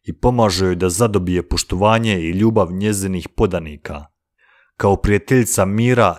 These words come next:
i majka sloge, ona sve ljude s ljubavlju privija uza se u namjeri da im čini samo dobro.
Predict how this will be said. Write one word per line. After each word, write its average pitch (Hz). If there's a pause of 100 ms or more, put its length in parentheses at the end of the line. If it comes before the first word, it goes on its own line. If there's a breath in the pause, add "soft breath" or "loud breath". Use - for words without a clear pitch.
i 90
majka 107
sloge, 107 (400 soft breath)
ona 120
sve -
ljude 113
s -
ljubavlju 101
privija 110
uza 107
se 92 (360 soft breath)
u 98
namjeri 110
da 92
im 90
čini 107
samo 110
dobro. 90